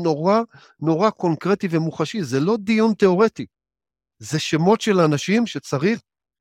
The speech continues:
על השולחן וצריך לדבר איתם, צריך לראות איפה הם נמצאים. ואז אתה מגיע ג-, לרמת הקבוצות. זאת אומרת, כי בארגון יש קבוצות.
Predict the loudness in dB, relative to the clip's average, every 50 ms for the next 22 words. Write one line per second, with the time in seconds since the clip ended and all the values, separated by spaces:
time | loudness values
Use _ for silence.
0 | _ -6 -6 -4 -4 -6 -8 -6 0 2 2 2 2 2 -2 -4 -4 -8 -4 -2
1 | -2 2 2 2 2 0 -2 -2 -4 -6 -4 -4 -6 -6 -4 -4 -4 -2 -2 -2
2 | -2 -2 -2 0 0 0 0 0 -2 -2 -6 -6 -8 -8 -8 -10 -14 _ _ _
3 | _ _ _ _ _ _ _ _ _ _ _ _ _ -6 -2 2 4 4 6 4
4 | 4 0 -4 -12 -16 -20 _ _ -4 -2 0 0 2 4 4 4 4 4 2 2
5 | 2 0 0 2 2 2 0 0 -4 -8 -10 -12 -14 -12 -12 -12 -14 _ _ _
6 | _ _ _ _ -14 -12 -8 -4 -4 -4 -4 _ -10 -12 -10 -8 -8 -8 -4 -4
7 | 0 0 0 0 -2 -6 -12 -12 -8 -6 -8 -8 -8 _ _